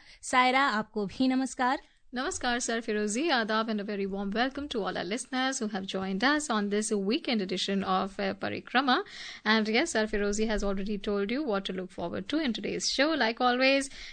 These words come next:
Speaker 2: जाहिर सी बात है, जब नाम है शो का परिक्रमा, तो यही एक वाहिद शो है जिसमें we'll go to different parts of the country and see what interesting stories our correspondents have। Because सर फिरोजी, जरूरी नहीं कि हर अच्छी स्टोरी जो है,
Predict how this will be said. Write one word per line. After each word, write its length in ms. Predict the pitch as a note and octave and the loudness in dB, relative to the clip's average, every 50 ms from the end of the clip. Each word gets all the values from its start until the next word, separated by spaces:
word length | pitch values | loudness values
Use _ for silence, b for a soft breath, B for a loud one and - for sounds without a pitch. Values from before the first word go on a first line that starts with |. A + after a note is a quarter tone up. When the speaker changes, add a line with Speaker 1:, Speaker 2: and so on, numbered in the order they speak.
| B B - B3 | B B -2 0
Speaker 2:
जाहिर 240 | B3 B3+ D4 F4+ | 2 2 2 0
सी 140 | F4 F4+ D#4+ | -2 -2 0
बात 260 | D4+ C4+ C4 C4 C4 | 2 2 2 2 0
है, 80 | C4+ B3 | -2 -4
जब 160 | - C4 A#3 | -4 -4 -2
नाम 260 | A3 G#3 G#3+ A#3 B3 | 0 0 0 0 0
है 240 | B3 B3+ A#3+ A#3 A#3+ | -2 -2 -2 -2 -2
शो 320 | A#3 - - - A3 G#3+ G#3+ | -4 -6 -6 -4 -4 -4 -2
का 160 | - A#3 A3 | -2 -2 -2
परिक्रमा, 720 | A3 - F#3 F#3 F#3 - G#3 G#3 A3 A#3+ A#3+ A#3+ A#3+ B3 | -2 -2 -6 -6 -6 -4 -2 -2 0 0 2 2 0 0
तो 280 | B3 - - G#3+ G#3+ G#3+ | -2 -2 -2 0 2 2
यही 360 | A3 G#3 G3+ G3 D4 F4+ F#4+ | 2 2 0 2 2 2 4
एक 260 | D4 B3+ B3 B3+ - | 4 2 0 0 -2
वाहिद 360 | G3 G3 G3 A3 A#3+ A3 G#3+ | -2 0 0 0 0 0 -2
शो 280 | - - - - A#3+ C#4 | -2 -2 -2 0 0 0
है 260 | C#4+ B3 G#3+ F#3+ F#3+ | 0 0 -2 -4 -4
जिसमें 280 | F#3+ G3+ G#3+ - G#3 G#3 | -4 -4 -6 -4 -4 -4
we'll 320 | A3 A3 G#3 G#3 G3 G#3 | -2 -2 -4 -4 -2 0
go 180 | C4+ E4 F4 - | 0 0 0 0
to 120 | B3+ A#3 | 0 -2
different 260 | A#3+ - - A#3 A#3 A#3 | -2 -4 -6 -4 0 2
parts 280 | A3 A#3 C4 - A3+ | 2 2 2 0 -4
of 60 | G3+ G3+ | -6 -6
the 100 | G3 - | -6 -6
country 340 | G#3 G3+ G#3 - - C#4+ | -6 -6 -6 -4 -2 -2
and 140 | E4+ E4 D4 | -2 -2 -2
see 180 | C#4 - D4+ C4+ | -2 -4 -2 -2
what 160 | C4 C4 C4 | 0 -2 -2
interesting 480 | - - A#3 A#3+ B3+ B3 A#3 - C4+ C4 - - | -2 -4 -4 -4 -2 -4 -4 -4 -4 -4 -2 -2
stories 300 | - A#3+ D#4+ F4+ E4 C4+ | 0 2 2 2 2 2
our 160 | B3+ A3+ G#3+ A3 - | 2 2 0 0 -2
correspondents 580 | G3+ G3 G3 G3 - G3+ F#3+ F#3+ F#3+ F#3+ - - - | -2 -2 -2 -4 -4 -4 -4 -4 -4 -6 -4 -2 0
have। 180 | F#3+ F#3+ F#3 F#3 - B B B B B B B | 0 0 0 -2 -4 B B B B B B B
Because 200 | B3+ B3+ - E4 | 0 2 4 4
सर 180 | F4+ - D4+ D4 | 4 4 2 0
फिरोजी, 420 | D4 - D4 D4 D4 C#4 D4+ D#4 | 0 -2 -2 -2 0 0 0 0
जरूरी 340 | D4 C4+ B3 A#3 A#3+ B3+ C4 | 2 2 0 0 0 -2 -2
नहीं 160 | C4 C4+ C4 | -2 -2 -2
कि 100 | C4 C4 | -2 -2
हर 300 | B3+ A3 - - B3 C4+ | -4 -4 -2 0 2 2
अच्छी 320 | C4+ A3+ A3 - - C4 B3 | 2 2 0 -2 -4 -4 -4
स्टोरी 360 | - - A3+ A3+ A#3+ A#3+ A3+ | -2 -2 0 0 0 0 0
जो 120 | A3 A#3+ | 0 2
है, 200 | A#3+ B3 A#3 A#3 | 2 4 4 2